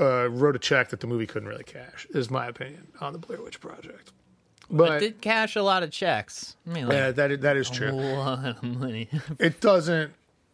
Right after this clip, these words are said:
Speaker 1: help that I went to see that movie because Skiba, who I was,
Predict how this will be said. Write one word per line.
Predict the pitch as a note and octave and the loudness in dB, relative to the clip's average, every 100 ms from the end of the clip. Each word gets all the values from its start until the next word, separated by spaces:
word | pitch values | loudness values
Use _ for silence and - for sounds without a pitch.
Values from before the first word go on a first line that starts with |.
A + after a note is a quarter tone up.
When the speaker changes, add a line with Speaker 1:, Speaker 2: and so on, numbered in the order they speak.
| _ - | _ -10
Speaker 1:
help | G2 C#3 B2 A2+ - - - - | -2 0 0 -4 -12 -20 -18 -4
that | A#2+ A2+ A#2 - _ _ _ - | -2 0 -4 -10 _ _ _ -6
I | D3 | -4
went | C#3 | -4
to | - | -4
see | - C3 | -4 -2
that | B2 | -2
movie | A#2 A2+ A2+ G#2+ G2+ _ - _ _ _ _ _ _ _ _ _ _ _ _ - | -2 -6 -4 -6 -8 _ -20 _ _ _ _ _ _ _ _ _ _ _ _ -16
because | A#2+ C3 A2+ A2 G2 - _ | -10 -4 -4 -6 -10 -16 _
Skiba, | - - - - D3 C3+ A#2+ A2 G#2+ A2+ D3 _ _ - - | -8 -6 -6 -6 -6 -4 -2 -2 -2 -4 -8 _ _ -20 -8
who | B2+ | -2
I | A2+ | -2
was, | A2 G#2 G2+ | -2 -6 -10